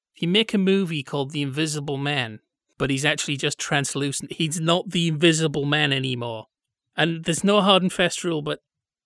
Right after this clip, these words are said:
you know it when you see it. You know it when, can you think of a franchise where they've just changed so much that it's fallen to bits? Or they've changed so many things under the hood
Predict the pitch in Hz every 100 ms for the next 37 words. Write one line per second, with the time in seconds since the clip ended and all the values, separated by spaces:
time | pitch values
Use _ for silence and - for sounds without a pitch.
0 | _ 156 156 185 196 190 180 175 - 160
1 | 135 - 143 143 165 180 165 - - -
2 | - 214 220 - 254 233 226 - 214 208
3 | - 165 135 131 - - _ _ - 143
4 | 143 143 147 - 165 - - 160 156 -
5 | 156 147 151 - - 135 139 - 139 135
6 | 131 - 127 127 110 - - - _ _
7 | - 165 170 - 196 - 220 220 208 208
8 | 190 - 196 196 180 170 170 - - 185
9 | 160 143